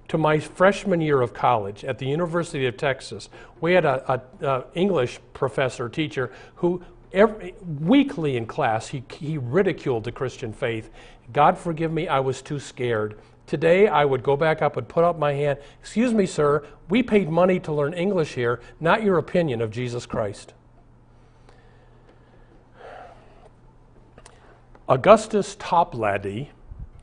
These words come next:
was a preacher in England in the seventeen hundreds. He wrote the famous hymn, "Rock of Ages, cleft for me." He was raised in the Church of England,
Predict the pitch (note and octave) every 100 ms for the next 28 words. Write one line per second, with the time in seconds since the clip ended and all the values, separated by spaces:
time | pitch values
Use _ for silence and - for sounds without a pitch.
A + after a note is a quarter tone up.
0 | - - - B2+ C#3 C#3+ E3+ F#3 - F#3
1 | D#3+ - E3 C#3 B2 A#2+ E3+ B2+ B2 -
2 | D#3+ C#3+ D3 - C#3+ C3 - D3 A2 F#2+
3 | - - D#3+ D#3 D3+ D3+ A#2+ - D3 C#3+
4 | C3 C3+ C3 B2+ - - - G2+ A2 A#2
5 | A2 C#3+ A#2 A#2+ A#2 A#2 A#2 G2 G2+ G2
6 | - - F3 E3+ - - - C3 C3+ A#2+
7 | A#2 A#2 A#2 - - - - G3 F#3 C#3+
8 | D3+ A3 C#4 C4 F#3 D#3+ - E3 - C3
9 | E3+ D3+ G#2 B2+